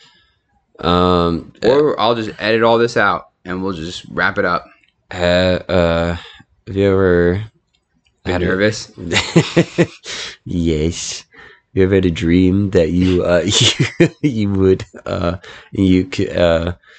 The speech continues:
Speaker 1: I guess if I had to ask you a question,
Speaker 2: You don't
Speaker 1: which
Speaker 2: have to.
Speaker 1: I may or may not know the answer to, is where do you see yourself in five years?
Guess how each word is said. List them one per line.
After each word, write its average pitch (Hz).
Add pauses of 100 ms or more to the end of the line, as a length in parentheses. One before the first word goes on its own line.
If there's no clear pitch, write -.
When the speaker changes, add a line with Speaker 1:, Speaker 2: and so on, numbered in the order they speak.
(880)
Speaker 1:
I 101
guess 135
if 95
I 95
had 90 (100)
to 87
ask 87
you 82 (120)
a 95
question, 90
Speaker 2:
You 95
don't 101
Speaker 1:
which -
Speaker 2:
have -
to. - (200)
Speaker 1:
I 95
may 135
or 131
may 92
not 90
know 85
the 87
answer 85
to, 92 (920)
is 82
where -
do 135
you 117
see 104
yourself 85
in 85
five 82
years? 87